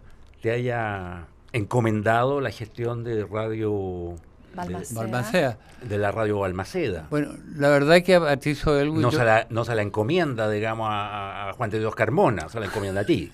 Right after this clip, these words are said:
Speaker 2: Claro,
Speaker 3: No,
Speaker 2: claro.
Speaker 3: porque en el fondo, Patricio Elwin al,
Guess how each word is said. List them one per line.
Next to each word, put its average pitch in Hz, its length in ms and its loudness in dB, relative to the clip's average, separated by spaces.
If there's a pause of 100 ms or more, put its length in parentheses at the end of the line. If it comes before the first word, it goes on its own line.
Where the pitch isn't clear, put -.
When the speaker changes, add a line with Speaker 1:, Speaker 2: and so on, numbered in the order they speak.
Speaker 2:
Claro, 185 340 -4 (100)
Speaker 3:
No, 143 180 2
Speaker 2:
claro. 123 140 -6 (800)
Speaker 3:
porque 135 500 4
en 139 120 2
el 135 160 2
fondo, 123 720 4 (560)
Patricio 131 500 -2
Elwin 139 520 2
al, 120 300 -6